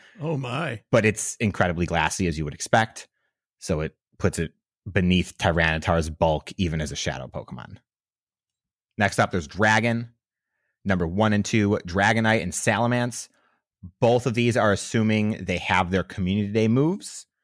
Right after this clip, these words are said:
Speaker 2: But even without it, they are still at the top of the list. Next up, Electric. Number one is Raikou.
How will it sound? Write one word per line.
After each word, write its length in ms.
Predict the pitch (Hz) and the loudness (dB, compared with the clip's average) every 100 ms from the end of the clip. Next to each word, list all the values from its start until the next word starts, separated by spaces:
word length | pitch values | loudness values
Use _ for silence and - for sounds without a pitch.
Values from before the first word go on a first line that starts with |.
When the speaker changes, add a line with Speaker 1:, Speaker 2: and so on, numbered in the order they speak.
| _ _ _ _ _ | _ _ _ _ _
Speaker 2:
But 320 | 92 120 117 | -6 0 0
even 260 | 123 127 135 | 2 2 2
without 360 | 120 101 95 95 | 2 4 4 4
it, 200 | 92 - _ _ - | 0 -2 _ _ -6
they 220 | 107 98 | 0 2
are 80 | 92 | 0
still 400 | - - 113 90 | -2 -2 2 2
at 80 | 82 | 0
the 80 | |
top 260 | 82 80 - | -6 -8 -8
of 60 | 69 | -16
the 80 | |
list. 420 | 64 - - - - _ _ _ _ _ _ _ _ _ _ _ _ - | -18 -14 -14 -14 -20 _ _ _ _ _ _ _ _ _ _ _ _ -2
Next 280 | 107 92 - | 0 0 2
up, 160 | 85 - | 0 -2
Electric. 680 | 90 82 104 - 170 - - _ _ _ _ _ _ _ _ _ _ _ | -6 0 0 0 -4 -4 -20 _ _ _ _ _ _ _ _ _ _ _
Number 320 | 113 104 98 | 0 2 4
one 240 | 92 98 95 | 4 4 4
is 140 | 85 | 2
Raikou. 760 | 76 90 95 104 - 143 135 | 0 2 4 2 2 0 0